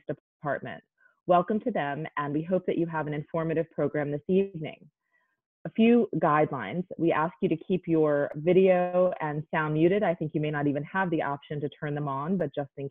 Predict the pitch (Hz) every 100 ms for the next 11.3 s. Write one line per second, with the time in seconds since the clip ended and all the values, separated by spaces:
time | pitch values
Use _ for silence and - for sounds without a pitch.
0 | - 175 214 294 _ _ _ _ _ -
1 | 156 147 196 196 - 180 165 147 143 98
2 | - _ _ _ _ _ _ _ _ -
3 | 185 180 170 185 208 190 208 269 277 226
4 | - 233 247 - 165 147 - 147 143 156
5 | 147 151 - 196 196 208 - - 160 165
6 | - 151 147 143 143 139 - 76 - _
7 | _ _ _ - 170 156 185 180 - 214
8 | 208 202 208 202 226 220 175 156 147 165
9 | 170 160 170 165 175 - 175 175 175 156
10 | - 160 147 - 147 - - 175 - _
11 | 233 233 277